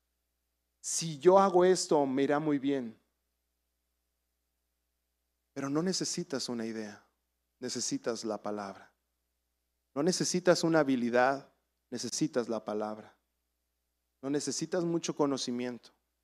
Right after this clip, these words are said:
necesitas la palabra. Una palabra.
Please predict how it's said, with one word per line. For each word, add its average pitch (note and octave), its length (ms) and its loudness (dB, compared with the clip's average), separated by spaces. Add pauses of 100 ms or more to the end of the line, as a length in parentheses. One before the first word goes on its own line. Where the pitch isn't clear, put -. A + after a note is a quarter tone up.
(140)
necesitas A2+ 580 -10
la G#2 140 -6
palabra. G#2 480 -10 (2500)
Una C#3+ 280 -4
palabra. A#2 520 -4